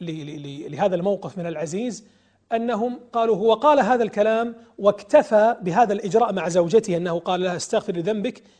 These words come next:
وخلاص انتهى الموضوع وكأنه شيء لم يكن. قالوا: "لأنه عذرها، عذرها بأنها رأت أمرا لا صبر له،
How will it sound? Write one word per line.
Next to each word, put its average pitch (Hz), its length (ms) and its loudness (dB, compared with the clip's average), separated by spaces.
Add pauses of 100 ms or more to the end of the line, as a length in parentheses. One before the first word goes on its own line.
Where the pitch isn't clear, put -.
(320)
وخلاص 185 920 0
انتهى 180 220 2
الموضوع 170 460 6
وكأنه 175 500 -2
شيء 208 160 -2
لم 190 160 0
يكن. 247 300 4 (720)
قالوا: 262 300 8
"لأنه 233 560 4
عذرها، 151 600 2 (840)
عذرها 185 360 8
بأنها 202 720 0 (120)
رأت 202 340 2
أمرا 214 340 0
لا 214 280 0
صبر 190 320 -2
له، 196 320 -2